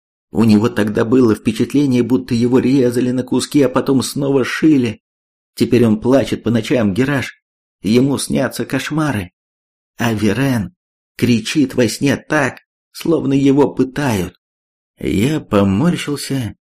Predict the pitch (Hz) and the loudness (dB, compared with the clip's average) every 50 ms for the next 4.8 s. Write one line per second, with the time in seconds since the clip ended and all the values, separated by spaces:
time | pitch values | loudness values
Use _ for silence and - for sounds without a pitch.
0 | _ _ _ _ _ _ _ _ - 78 71 69 69 90 120 127 254 - - - | _ _ _ _ _ _ _ _ -6 -6 -4 -2 0 0 0 0 -2 -6 -8 -6
1 | - 80 - - - - _ _ _ - 71 80 - - - - 117 113 - - | -10 -12 -12 -14 -20 -20 _ _ _ -4 -4 -4 -4 -4 -4 -4 -4 -4 -6 -12
2 | _ _ _ _ _ _ _ _ _ _ _ _ _ _ _ _ - - - 101 | _ _ _ _ _ _ _ _ _ _ _ _ _ _ _ _ -8 -2 -2 -2
3 | 90 90 101 101 110 117 123 117 - - 117 110 127 135 131 135 143 127 101 - | 0 0 0 0 0 -2 -4 -6 -6 -6 -4 -2 -2 -2 -2 0 0 0 -2 -2
4 | - 101 - - 127 120 110 113 107 110 131 131 127 - - - | -4 -6 -4 -4 -4 -2 -2 -2 -2 0 0 0 0 -2 -10 -14